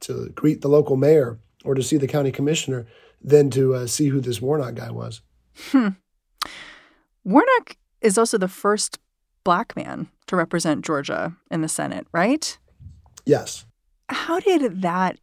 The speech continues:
Speaker 2: impact how he was seen in the state? Because I look at Raphael Warnock and I see a senator who is self-consciously Black in a way that's really interesting. Like, his first speech on the floor of the Senate was about voting rights.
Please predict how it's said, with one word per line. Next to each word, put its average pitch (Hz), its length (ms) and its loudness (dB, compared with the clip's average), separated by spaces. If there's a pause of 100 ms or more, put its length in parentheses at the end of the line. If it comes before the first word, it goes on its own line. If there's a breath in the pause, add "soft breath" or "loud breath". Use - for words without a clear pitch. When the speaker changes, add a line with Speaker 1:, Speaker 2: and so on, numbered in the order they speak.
Speaker 2:
impact 190 800 -2 (640)
how 262 180 4
he 311 100 8
was 269 120 4
seen 185 560 0 (120)
in 208 100 0
the 202 60 2
state? - 460 -4
Because 262 360 2 (440 loud breath)
I 269 140 4
look 311 220 4
at 233 100 4
Raphael 185 400 0
Warnock 160 640 -2
and 165 400 -4 (120)
I 196 140 0
see 214 180 0
a 196 60 2
senator 180 440 -2
who 185 200 -2
is - 400 -4 (200)
self-consciously 220 720 0
Black - 480 -8 (440 soft breath)
in 190 100 0
a 190 80 2
way 185 280 2
that's 180 300 -6
really 208 260 2
interesting. 240 580 -2
Like, 175 140 -6
his 208 120 -2
first - 440 0
speech - 400 -4
on 165 80 -4
the 165 60 -10
floor 170 240 -6
of 160 60 -8
the 170 60 -8
Senate 165 340 -2
was - 120 -6
about 165 200 -4
voting 160 300 -4
rights. 170 520 -2